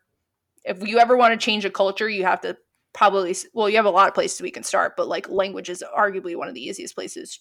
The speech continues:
to start, right? Like, we can start exercising acceptance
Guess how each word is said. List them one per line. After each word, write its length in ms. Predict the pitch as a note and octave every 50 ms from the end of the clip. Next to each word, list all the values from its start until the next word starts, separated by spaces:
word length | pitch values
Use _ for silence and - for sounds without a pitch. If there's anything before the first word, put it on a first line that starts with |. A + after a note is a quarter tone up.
| _ -
to 180 | - - -
start, 260 | - - - - - - _ -
right? 200 | - F#3+ - -
Like, 240 | - F3+ F#3 - _ _ _ _ _ _ _ _ _ _ _ _ _ _ -
we 200 | G3+ G3+ G3+ G3
can 200 | G3+ G3+ F#3+ F#3
start 260 | - - F#3+ F#3+ F#3
exercising 880 | G3+ G3+ - - F#3+ - F#3+ F3+ F3+ F3+ F3+ F3+ F3+ F3+ F3 F3 F3 - - -
acceptance 800 | F#3+ - - G3+ F#3 F3+ - - A3 A#3 A#3 B3 B3 - -